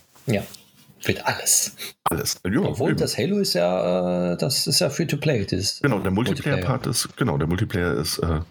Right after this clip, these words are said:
Speaker 2: Free-to-Play. So, das war unser kleiner Ausflug Richtung, äh, Call of Duty und Battlefield und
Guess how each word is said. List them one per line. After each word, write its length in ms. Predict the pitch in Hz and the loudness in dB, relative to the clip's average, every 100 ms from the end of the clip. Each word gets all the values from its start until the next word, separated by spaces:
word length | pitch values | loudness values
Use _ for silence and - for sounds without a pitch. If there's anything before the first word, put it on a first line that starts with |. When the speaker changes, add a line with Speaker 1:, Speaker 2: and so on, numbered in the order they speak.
| _ _ | _ _
Speaker 2:
Free-to-Play. 480 | - 78 69 - - - - - _ _ _ _ _ _ _ _ _ _ _ - | 0 2 0 -4 -6 -10 -14 -14 _ _ _ _ _ _ _ _ _ _ _ 0
So, 180 | 214 139 | 0 2
das 240 | 113 110 104 | 0 2 0
war 120 | 104 | 0
unser 200 | 101 92 | 2 0
kleiner 300 | 90 90 - | 0 0 0
Ausflug 420 | 82 - 85 - | 0 0 -2 0
Richtung, 640 | 85 80 - 76 78 - - - - - | 0 0 0 2 2 0 -4 -10 -8 -4
äh, 220 | - 71 69 | -2 -2 -2
Call 160 | - 85 | -2 0
of 100 | 69 | 0
Duty 500 | 87 87 123 180 185 - - | 0 0 2 2 0 -4 -10
und 160 | - 82 | -4 0
Battlefield 720 | - - 98 131 - - - | 0 0 0 0 0 -4 -2
und 280 | 95 85 | -2 0